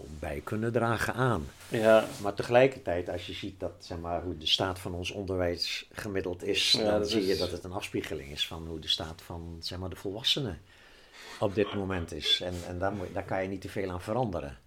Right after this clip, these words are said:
Speaker 2: Nee, precies.
Speaker 1: Want het zijn de ouders die je tenslotte, ik bedoel, je ziet hier en daar van die onderwijsinitiatieven, hè,
Speaker 2: Ik,
Speaker 1: kleine
Speaker 2: eh,
Speaker 1: hoekjes
Speaker 2: ja.
Speaker 1: ook, hè. Zoals de, de, de, de, hoe heet dat nou toch, die school, enfin, allerlei schooltypes die
Speaker 2: Ja.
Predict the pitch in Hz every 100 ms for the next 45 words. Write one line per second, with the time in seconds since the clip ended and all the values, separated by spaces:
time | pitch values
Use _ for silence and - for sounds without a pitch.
0 | - 131 123 117 117 - 113 123 110 -
1 | - - _ 95 87 - - 90 85 87
2 | 98 104 87 73 82 80 92 87 85 76
3 | 90 82 - 87 87 87 90 131 127 110
4 | 127 92 98 107 104 113 98 101 107 101
5 | 101 101 101 95 - 101 - 101 110 104
6 | 117 120 117 120 104 117 113 120 110 110
7 | 113 107 120 - - - - - - 73
8 | 87 90 85 82 87 85 80 85 82 85
9 | 87 85 82 80 85 95 104 - - 104
10 | 104 104 - 90 - - 98 95 95 92
11 | - 113 82 78 101 101 95 90 120 107
12 | 101 104 107 104 95 107 104 107 107